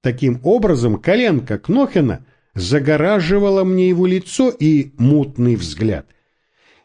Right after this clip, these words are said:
Я не решался приступить к волнующей меня теме.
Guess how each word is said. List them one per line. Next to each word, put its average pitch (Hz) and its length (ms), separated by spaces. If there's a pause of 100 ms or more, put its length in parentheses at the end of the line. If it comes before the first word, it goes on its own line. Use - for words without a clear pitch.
Я 135 480
не 139 240
решался 175 600
приступить 156 680
к - 80
волнующей 139 760
меня 139 360
теме. 135 580